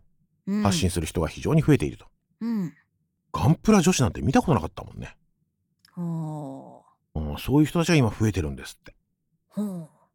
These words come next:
Speaker 2: でも逆に〇〇男子ってのはないんですよ。
Speaker 1: ああ、そっか。
Speaker 2: そう、お料理男子とかさ、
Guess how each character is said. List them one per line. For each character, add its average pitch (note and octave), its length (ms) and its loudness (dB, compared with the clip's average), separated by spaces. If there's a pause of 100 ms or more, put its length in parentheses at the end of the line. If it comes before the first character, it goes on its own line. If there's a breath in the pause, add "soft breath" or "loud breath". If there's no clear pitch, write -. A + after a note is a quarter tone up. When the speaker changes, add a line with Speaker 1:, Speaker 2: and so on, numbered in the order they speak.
(320)
Speaker 2:
で C#3+ 100 0
も B2 120 4
逆 C3+ 320 4
に C#3+ 100 6
〇 A2+ 320 4
〇 E3+ 260 4
男 F#3+ 260 8
子 - 120 -6
っ B2 60 -8
て A2 140 0
の G#2+ 60 6
は E2+ 60 4
な D#2+ 160 0
い D2 80 -4
ん B1+ 80 -8
で - 100 -16
す - 120 -18
よ。 - 60 -20 (680)
Speaker 1:
あ F3+ 220 -6
あ、 F#3+ 40 -2
そ F#3 160 -2
っ E3 40 -4 (180)
か。 D#3 800 -12
Speaker 2:
そ D#2+ 80 -4
う、 - 80 -6
お F#2 100 0
料 C#3 240 8
理 C3 80 2
男 B2+ 220 4
子 - 200 -8
と - 120 -16
か - 100 -12
さ、 - 220 -14